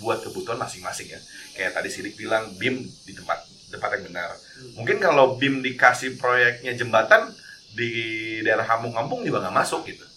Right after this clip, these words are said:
Speaker 2: Hmm.
Speaker 1: Tapi bim masuknya ke ge-, high building gitu, masuk juga. Dan mungkin kayak, kayak Interlock gitu, sosial media digunakan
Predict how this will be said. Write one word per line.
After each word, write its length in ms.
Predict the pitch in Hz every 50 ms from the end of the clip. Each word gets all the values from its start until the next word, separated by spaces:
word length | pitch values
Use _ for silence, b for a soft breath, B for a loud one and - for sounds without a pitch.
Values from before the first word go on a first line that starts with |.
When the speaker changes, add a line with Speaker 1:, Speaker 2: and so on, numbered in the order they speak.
| - - -
Speaker 2:
Hmm. 160 | - 127 -
Speaker 1:
Tapi 220 | - 113 - - 120 - 156
bim 220 | 139 139 143 139
masuknya 420 | 135 127 127 - 131 123 131 127 127
ke 60 | 127
ge-, 500 | 120 123 123 120 117 117 120 117 117 120 -
high 220 | - - 123 120 120
building 380 | 120 117 113 113 117 - 233 -
gitu, 100 | - - -
masuk 220 | - - - - -
juga. 300 | - 160 170 123 117 113 - B B B B B B B B
Dan 320 | - 110 110 110 107 104
mungkin 240 | 110 120 127 123 -
kayak, 460 | - 127 107 101 101 98 92 87 - - - - - - - - - - -
kayak 300 | - 98 95 90 - 113
Interlock 320 | 107 104 - 160 160 113
gitu, 80 | 101 92
sosial 380 | 90 - 104 101 - 101 98 101
media 260 | 101 98 95 101 110
digunakan 480 | 113 110 98 98 98 98 98 95 95